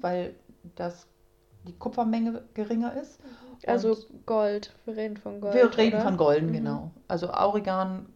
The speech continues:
Speaker 1: Argentan, ähm, äh, Sensogan und es gibt inzwischen auch noch andere, äh, Legierungen von, von Sprenger, ähm,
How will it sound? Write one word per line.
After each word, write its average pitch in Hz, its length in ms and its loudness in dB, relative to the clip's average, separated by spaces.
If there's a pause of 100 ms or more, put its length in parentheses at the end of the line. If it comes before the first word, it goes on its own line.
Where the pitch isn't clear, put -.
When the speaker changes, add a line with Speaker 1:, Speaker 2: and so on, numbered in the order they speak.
(160)
Speaker 1:
Argentan, 180 920 -2 (140)
ähm, 170 480 -6 (220)
äh, 175 400 -12
Sensogan 180 580 -4
und 165 60 -4
es 165 100 -12
gibt 202 220 -12
inzwischen 180 300 -10
auch 165 100 -6
noch 165 120 -10
andere, 180 380 -6 (500)
äh, 185 120 -2
Legierungen 175 560 -2
von, 175 480 -2
von 180 200 -6
Sprenger, 165 440 -4 (520)
ähm, 165 520 -2